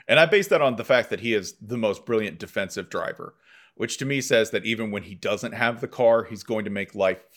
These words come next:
very difficult for you. So, like, if I had the universal racing pick and I had to pick somebody for rally, F one, nascar, Grand, uh, Grand Prix, you know, G P, um, Rolex, uh, IndyCar, whatever. Sergio Perez wouldn't be a bad pick.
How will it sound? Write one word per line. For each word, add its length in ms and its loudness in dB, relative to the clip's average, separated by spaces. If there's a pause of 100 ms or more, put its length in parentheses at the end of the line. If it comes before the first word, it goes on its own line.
(100)
very 320 0
difficult 680 -8
for 220 -10
you. 200 -12
So, 200 -2
like, 300 0 (280)
if 140 -4
I 100 6
had 240 4
the 80 -4
universal 680 -2
racing 400 -2
pick 320 2
and 100 -4
I 40 0
had 120 2
to 60 -18
pick 160 -6
somebody 320 -4
for 240 -8
rally, 560 0
F 240 -4
one, 260 -4
nascar, 680 0 (440)
Grand, 260 -2
uh, 280 0
Grand 280 -6
Prix, 360 -4
you 100 -10
know, 100 -6
G 160 -12
P, 240 -8
um, 440 0 (280)
Rolex, 680 -2 (460)
uh, 260 -6 (380)
IndyCar, 560 -4
whatever. 500 0 (760)
Sergio 300 2
Perez 260 4
wouldn't 180 -4
be 80 -8
a 60 -10
bad 240 -6
pick. 220 -16